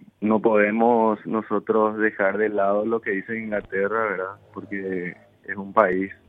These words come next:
donde nosotros consideramos que su autoridad sanitaria y de salud es de alta vigilancia, que mencionan de que es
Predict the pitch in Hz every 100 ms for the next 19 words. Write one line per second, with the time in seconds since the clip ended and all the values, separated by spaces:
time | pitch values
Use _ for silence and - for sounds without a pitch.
0 | - 104 101 101 98 - 95 98 110 110
1 | 110 95 98 110 107 101 107 104 92 95
2 | 110 110 - 95 95 104 110 - - -
3 | - - 101 98 - - 208 101 101 -
4 | 104 92 92 98 104 117 101 101 98 -
5 | 117 - _ _ _ _ _ _ - 110
6 | 113 101 - 104 107 110 117 117 110 104
7 | 101 107